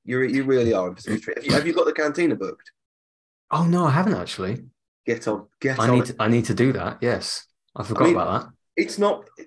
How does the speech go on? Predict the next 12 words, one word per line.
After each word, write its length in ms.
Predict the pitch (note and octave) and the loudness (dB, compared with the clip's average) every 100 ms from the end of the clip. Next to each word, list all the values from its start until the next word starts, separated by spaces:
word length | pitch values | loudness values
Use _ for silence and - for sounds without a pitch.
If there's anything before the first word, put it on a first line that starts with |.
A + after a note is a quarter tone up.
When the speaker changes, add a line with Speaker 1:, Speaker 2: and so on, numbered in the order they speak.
| _ | _
Speaker 1:
it, 160 | D#3+ D#3+ - | -4 -4 -2
obviously, 400 | D#3+ F3 E3+ D3 | -2 0 0 0
I 60 | C3+ | 0
mean, 180 | C#3+ | 0
you're 140 | D3 D3 | 2 2
not 140 | C#3+ | 2
a 20 | |
big 280 | B2 B2+ A#2 - _ - | 0 -4 -6 -14 _ -4
alcohol 340 | G#2 G#2 G#2 | -4 -2 -4
drinker. 500 | G2 F#2+ F#2+ F#2+ G2 _ _ - | -4 -6 -6 -8 -8 _ _ -6
Um, 360 | G#2 F#2+ F#2+ | -4 -2 -2
Speaker 2:
No. 360 | G2 F#2+ F2 | -2 -2 -4